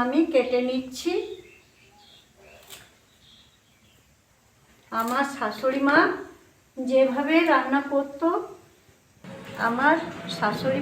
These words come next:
মা যেভাবে রান্না করতেন, আমি সেইভাবেই রান্নাটা করব, করে আপনাদের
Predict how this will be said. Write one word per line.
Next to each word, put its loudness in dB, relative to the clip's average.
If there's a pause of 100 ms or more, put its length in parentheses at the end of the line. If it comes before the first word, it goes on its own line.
মা 8 (200)
যেভাবে 4 (220)
রান্না 2 (120)
করতেন, 0 (760)
আমি 4 (580)
সেইভাবেই 4 (100)
রান্নাটা 2 (140)
করব, 0 (720)
করে 4 (800)
আপনাদের -2